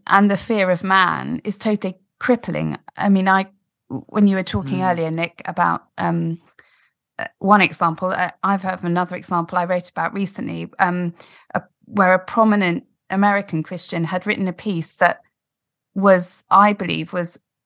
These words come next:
Speaker 1: truly prophetic, that it was difficult to read, but it was true.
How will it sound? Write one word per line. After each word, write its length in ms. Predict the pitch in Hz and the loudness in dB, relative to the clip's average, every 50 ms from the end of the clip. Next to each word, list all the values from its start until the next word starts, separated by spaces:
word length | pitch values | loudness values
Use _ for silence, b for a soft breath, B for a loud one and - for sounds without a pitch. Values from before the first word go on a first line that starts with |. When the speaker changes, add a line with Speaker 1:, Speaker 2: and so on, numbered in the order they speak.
| _ _ _ _ _ _ - | _ _ _ _ _ _ -6
Speaker 1:
truly 320 | - - 220 208 208 196 | 0 2 2 4 2 0
prophetic, 760 | 196 - - 180 - - 202 170 - - 180 165 - _ - | -2 -2 -4 -4 0 2 0 0 0 -4 -6 -6 -6 _ -12
that 160 | - 180 170 175 | -8 -8 -6 -6
it 100 | - - | -6 -8
was 240 | 180 175 170 - - b b b b _ _ _ - | -8 -8 -8 -8 -12 b b b b _ _ _ 4
difficult 480 | 220 226 214 - 220 208 - 202 190 - | 4 4 4 4 -4 -6 -6 -8 -6 -6
to 100 | - 196 | -8 -8
read, 420 | 185 190 180 165 160 156 156 - _ | -6 -4 -2 -2 -2 -2 -4 -8 _
but 160 | - 190 180 185 | 0 0 2 2
it 140 | 180 - | 0 -6
was 320 | - 180 180 175 170 - - _ _ _ _ _ _ | -6 -6 -6 -6 -6 -10 -16 _ _ _ _ _ _
true. 560 | - - - - 277 254 156 135 - 147 160 | -6 -4 2 4 6 4 4 2 -2 -8 -12